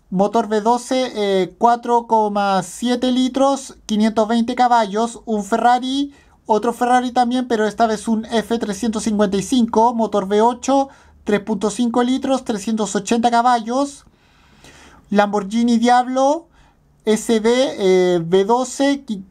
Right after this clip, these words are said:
cinco punto siete litros, quinientos diez caballos.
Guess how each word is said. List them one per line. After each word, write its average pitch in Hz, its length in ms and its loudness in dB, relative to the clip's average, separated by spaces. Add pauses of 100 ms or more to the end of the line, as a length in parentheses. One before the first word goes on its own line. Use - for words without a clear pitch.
(180)
cinco 233 640 2
punto 214 300 -8
siete 240 360 -4
litros, 262 520 0
quinientos 226 480 0
diez 240 160 -6
caballos. 262 720 0